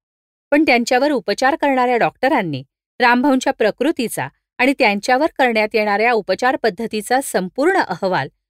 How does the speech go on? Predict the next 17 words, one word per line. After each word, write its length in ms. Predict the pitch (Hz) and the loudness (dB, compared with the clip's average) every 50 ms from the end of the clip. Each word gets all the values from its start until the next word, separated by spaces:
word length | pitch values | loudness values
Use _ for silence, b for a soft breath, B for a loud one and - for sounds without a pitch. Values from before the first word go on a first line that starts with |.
| _ _ _ - - | _ _ _ -4 0
न्यूयॉर्कमधल्या 640 | 247 254 269 269 277 285 - 285 277 262 254 294 311 - 214 | 2 4 4 4 4 2 2 -2 -2 0 0 -2 -2 -2 -2
तज्ज्ञांकडे 540 | 170 156 160 180 180 185 185 160 143 147 139 | -4 -4 -4 -6 -6 -6 -4 -6 -6 -6 -6
पाठवला. 420 | - - 127 - - 110 95 - _ _ _ _ _ _ _ _ _ _ _ _ - | -10 -12 -16 -14 -16 -18 -18 -18 _ _ _ _ _ _ _ _ _ _ _ _ 0
त्याचा 240 | - 277 277 330 285 | 0 2 4 4 4
अभ्यास 380 | 226 175 170 - 247 233 233 - | 2 2 0 -2 -2 -2 0 0
करून 240 | - 269 285 302 | -2 0 0 0
त्यांनी 240 | 302 285 262 262 269 | 0 0 0 0 0
असं 260 | 247 196 185 - - 294 - | 0 -2 -2 -2 -4 -4 0
कळवलं 400 | 330 285 240 202 196 165 139 131 - _ _ _ _ _ _ - | 0 0 2 0 -2 -2 -6 -6 -8 _ _ _ _ _ _ -2
की 80 | 349 339 | 0 2
सध्या 400 | - 302 233 190 - 254 294 320 | 2 2 0 2 0 -2 0 2
रामभाऊंवर 580 | 302 208 190 185 180 208 220 240 254 285 339 | 2 0 0 -2 -4 -4 -2 0 2 2 2
होत 260 | 359 262 277 247 - | 2 2 0 0 0
असलेले 360 | 226 214 - - 220 214 220 220 | -2 -4 -2 -2 -2 0 2 0
उपचार 440 | 208 180 - 196 190 - 214 208 | 0 0 -2 -6 -4 -2 -2 0
योग्य 440 | 220 208 185 180 190 226 247 254 320 | 0 -2 -2 -4 -4 -4 -2 -2 0
असून 360 | 285 226 - - - 139 131 | 0 0 -2 -6 -8 -8 -8